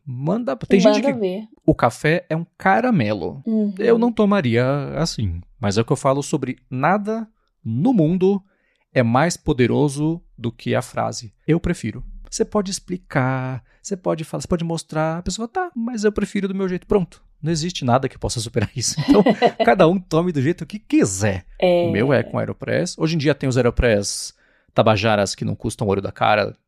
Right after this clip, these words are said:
Speaker 1: no, no Mercado Livre dá pra achar, na Amazon também, então tá mais fácil de, de achar. Tem o filtro redondinho, mas por cinquenta reais você compra trezentos, dura o ano inteiro no, no Mercado Livre também.
Speaker 2: Uhum.
Speaker 1: Então é assim que, que eu uso. É um de manhã, que eu uso, né? Que eu tomo. <laughs> Um de manhã,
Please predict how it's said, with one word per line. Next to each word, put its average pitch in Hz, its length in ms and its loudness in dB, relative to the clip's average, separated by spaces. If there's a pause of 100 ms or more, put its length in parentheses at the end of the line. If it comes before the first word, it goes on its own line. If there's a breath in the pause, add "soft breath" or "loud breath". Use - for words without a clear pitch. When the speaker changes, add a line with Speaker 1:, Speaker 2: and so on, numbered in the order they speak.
(140)
Speaker 1:
no, 139 120 -8
no 110 280 -10
Mercado 104 360 -2
Livre 110 240 -4
dá 107 60 -6
pra - 100 -8
achar, 117 380 0
na 101 160 0
Amazon 104 260 -4
também, 110 380 -4
então 107 280 -8
tá 120 120 -6
mais 104 180 -4
fácil 113 360 -2
de, 98 160 -10 (260)
de 110 100 -6
achar. 120 420 0 (560)
Tem 117 140 2
o 113 40 4
filtro 113 260 -8
redondinho, 107 420 -6
mas 113 160 -8
por - 160 -16
cinquenta - 380 -12
reais 107 180 -4
você - 100 -10
compra - 160 -10
trezentos, 120 720 -4
dura 123 140 -2
o 151 40 2
ano 160 80 -2
inteiro 110 360 -4
no, 95 120 -12
no 104 120 -16
Mercado 104 300 -8
Livre 101 220 -6
também. 110 340 -6 (280)
Speaker 2:
Uhum. 214 320 0
Speaker 1:
Então 208 160 0
é 143 80 0
assim 165 300 -4
que, 196 420 -10 (240)
que 190 100 -2
eu 156 80 2
uso. 104 160 -4
É 165 40 0
um 202 40 -2
de 214 60 0
manhã, 208 320 0 (240)
que - 80 4
eu 120 80 8
uso, 98 220 0
né? 120 180 -8
Que - 80 -20
eu - 40 -6
tomo. 95 320 2
<laughs> - 40 -10
Um 247 100 4
de 202 140 2
manhã, 170 240 4